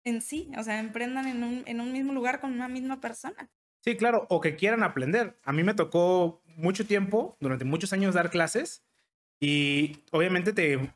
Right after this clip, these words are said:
Speaker 2: enfrentas a muchos alumnos que no les interesa aprender. Y yo al principio sentía mucha frustración porque decía, "No, es que todos tienen que ser buenos alumnos en mi materia que yo estoy dando".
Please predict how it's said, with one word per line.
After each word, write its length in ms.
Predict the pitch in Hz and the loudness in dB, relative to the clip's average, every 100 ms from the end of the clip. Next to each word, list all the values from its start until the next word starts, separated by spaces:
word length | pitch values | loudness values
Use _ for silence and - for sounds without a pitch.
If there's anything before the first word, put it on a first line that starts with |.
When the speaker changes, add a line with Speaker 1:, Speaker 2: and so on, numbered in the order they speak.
| - | -4
Speaker 2:
enfrentas 800 | 139 127 - 160 165 165 196 180 | -4 -2 0 2 2 2 2 2
a 100 | 147 | 0
muchos 320 | 143 160 220 | 0 0 0
alumnos 460 | 180 156 160 220 - | 2 2 2 0 -2
que 500 | - 131 127 120 104 _ | -4 0 0 -2 -6 _
no 180 | 135 156 | -2 0
les 200 | 214 226 | 0 0
interesa 720 | 247 - 127 175 233 208 151 | 0 0 2 2 2 0 0
aprender. 480 | 127 - 110 101 98 - _ _ _ _ - | 0 -2 -6 -6 -10 -14 _ _ _ _ -6
Y 220 | 175 170 | -2 0
yo 160 | 151 180 | 2 2
al 100 | 208 | 4
principio 340 | 233 208 226 | 2 2 0
sentía 260 | 196 151 170 | 0 0 2
mucha 320 | 190 196 233 | 2 2 0
frustración 560 | 220 185 - 135 160 | -2 -2 -2 0 0
porque 220 | 170 185 156 | -2 -2 -2
decía, 180 | 135 | -2
"No, 220 | 131 160 208 | -2 -2 -2
es 80 | |
que 240 | 208 220 - _ _ | 0 -2 -2 _ _
todos 340 | 202 240 254 | 4 4 2
tienen 220 | 233 240 233 | 0 2 2
que 80 | |
ser 140 | 233 226 | 2 2
buenos 380 | 190 220 233 226 | 2 2 2 2
alumnos 540 | 175 180 190 202 202 _ - | 2 2 2 2 -2 _ -4
en 340 | 143 151 151 _ - | 0 0 -2 _ -4
mi 220 | 180 226 | 2 4
materia 560 | 240 208 214 208 214 226 | 4 2 2 4 2 2
que 100 | 147 | 0
yo 80 | 165 | 0
estoy 200 | 165 175 | 2 2
dando". 360 | 185 214 156 | 2 2 -2